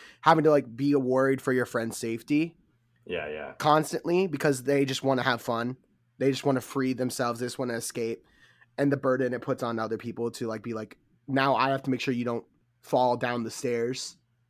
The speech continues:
Speaker 2: Yeah.
Speaker 1: You know?
Speaker 2: I,
Speaker 1: And, like,
Speaker 2: I
Speaker 1: what it would happen if I wasn't here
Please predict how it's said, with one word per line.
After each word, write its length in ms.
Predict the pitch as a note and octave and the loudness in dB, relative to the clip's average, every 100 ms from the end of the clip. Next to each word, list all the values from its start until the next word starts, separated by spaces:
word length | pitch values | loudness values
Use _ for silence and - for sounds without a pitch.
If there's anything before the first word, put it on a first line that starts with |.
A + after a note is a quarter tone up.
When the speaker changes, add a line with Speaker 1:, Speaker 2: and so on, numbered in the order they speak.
| - - | -20 -10
Speaker 2:
Yeah. 220 | F#2 C2+ - - | -8 -8 -12 -6
Speaker 1:
You 100 | C3 | -4
know? 340 | A#2+ A#2 B2 - _ _ _ - | -2 -4 -6 -10 _ _ _ 2
Speaker 2:
I, 100 | C#3 | 4
Speaker 1:
And, 80 | C3+ | 6
like, 140 | B2+ - | 2 0
Speaker 2:
I 40 | D3+ | 6
Speaker 1:
what 120 | F3 | 8
it 100 | E3+ | 8
would 80 | E3 | 8
happen 320 | D#3+ F3 F3 | 8 8 8
if 100 | E3 | 6
I 80 | C#3+ | 4
wasn't 380 | C#3 C#3+ D3+ D3+ | 6 4 2 2
here 420 | D#3 D3+ D3+ D#3+ | 4 4 4 0